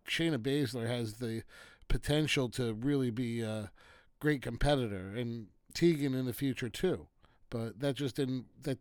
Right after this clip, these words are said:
didn't really work well. Next you have,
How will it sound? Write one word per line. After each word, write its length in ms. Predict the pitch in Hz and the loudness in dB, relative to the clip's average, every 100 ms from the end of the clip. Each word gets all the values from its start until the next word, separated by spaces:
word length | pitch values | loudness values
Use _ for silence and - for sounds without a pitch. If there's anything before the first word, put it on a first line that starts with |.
| _ | _
didn't 280 | 160 143 120 | 0 0 0
really 260 | 135 127 113 | 0 0 0
work 340 | 120 123 - | -2 -4 -4
well. 320 | 98 - 92 - - - - _ _ _ _ _ _ _ _ _ _ _ _ _ _ _ _ _ _ _ _ - | -8 -8 -16 -20 -20 -20 -20 _ _ _ _ _ _ _ _ _ _ _ _ _ _ _ _ _ _ _ _ -8
Next 360 | 131 151 - 147 | 0 0 2 2
you 160 | 139 | 2
have, 440 | 127 127 120 120 | 4 2 0 -4